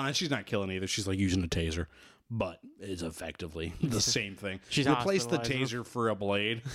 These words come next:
Speaker 1: It's, she's doing what Ellie does, just jumping on their back and tasering them in the neck
Speaker 2: <laughs> Oh my God.
Speaker 1: until their heart stops. But, uh, no, it's, it's fun. Um, like I told you, the side missions are much better.
Speaker 2: Y-,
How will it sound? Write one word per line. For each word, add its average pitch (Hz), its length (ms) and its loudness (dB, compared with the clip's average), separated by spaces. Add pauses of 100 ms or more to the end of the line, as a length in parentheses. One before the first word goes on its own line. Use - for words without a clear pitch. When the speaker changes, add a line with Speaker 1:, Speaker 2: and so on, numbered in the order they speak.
(600)
Speaker 1:
It's, 110 300 0
she's 117 220 2
doing 101 320 0
what 92 120 0
Ellie 90 200 0
does, 90 200 0
just 101 220 0
jumping 101 340 0
on 98 120 0
their 92 80 -2
back 90 240 0
and 90 260 -2
tasering 98 400 -2
them 87 80 -6
in 87 80 -8
the 85 220 -6
neck 82 200 -6
Speaker 2:
<laughs> - 60 -16
Oh - 140 -10
my 202 60 -6 (160)
God. 131 280 -6
Speaker 1:
until 117 200 0
their 90 120 -8
heart 90 300 -2
stops. - 480 -2 (960)
But, 85 280 -6
uh, 82 200 -4 (180)
no, 131 160 4
it's, 120 340 -2
it's 226 160 0
fun. 95 280 -4 (400)
Um, 98 420 -4 (1040)
like 113 140 0
I 101 60 -2
told 95 240 2
you, 90 60 -4
the 85 100 -6
side 104 380 2
missions 92 340 -4
are 87 80 -4
much 85 260 -6
better. 71 280 -6
Speaker 2:
Y-, 117 160 -10